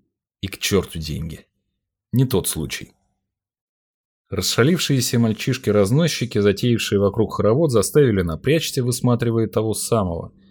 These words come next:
излишне резвого хитровского мальчишку. Он, не он. Занятый наблюдением, околоточный не обратил внимания на молоденькую цветочницу, отмахнувшись от предложения купить цветы.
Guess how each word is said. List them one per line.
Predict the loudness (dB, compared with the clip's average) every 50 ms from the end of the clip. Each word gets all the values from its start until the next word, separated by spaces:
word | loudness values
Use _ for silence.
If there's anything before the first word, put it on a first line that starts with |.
| _ _ _ _ _
излишне | -2 0 2 2 0 2 0 2 2
резвого | 4 4 4 2 2 0 -2 -2
хитровского | -4 -4 -2 0 0 0 -2 -2 -6 -4 -2 0
мальчишку. | 0 -2 -2 -4 -6 -6 -8 -8 -10 -14 -16 -16 _ _ _ _ _ _ _ _ _ _ _ _ _ _ _
Он, | 2 4 4 4 2 -4 -10 _ _ _ -4
не | 0 2
он. | 4 4 4 2 0 -4 _ _ _ _ _ _ _ _ _ _ _ _ _ _ _ _ _ _ _ _ _ _ _ _ _ _ _ _
Занятый | -8 -2 0 2 2 2 2 2 4 4
наблюдением, | 4 4 4 4 2 2 4 4 4 4 4 2 2 2 2
околоточный | 2 2 2 4 4 4 2 0 -4 -2 -2 -2 0 2
не | 2
обратил | 2 4 4 2 2 2 0 0
внимания | 2 2 2 2 2 4 4 4 4 4 4
на | 4 2 2
молоденькую | 2 2 2 2 2 2 0 -2 0 0 -2 -2 -2
цветочницу, | -2 -4 -6 -6 -2 0 0 0 0 -2 -4 -6 -8 -6 -6 -6 -6
отмахнувшись | -4 -2 -4 -4 -4 -4 -4 -4 -4 -4 -8 -8 -8 -10
от | -10 -8
предложения | -8 -4 -2 0 0 0 0 -2 -2 -2 -2
купить | -4 -8 -10 -10 -12 -10 -10
цветы. | -10 -10 -10 -10 -12 -12 -16 -16 -16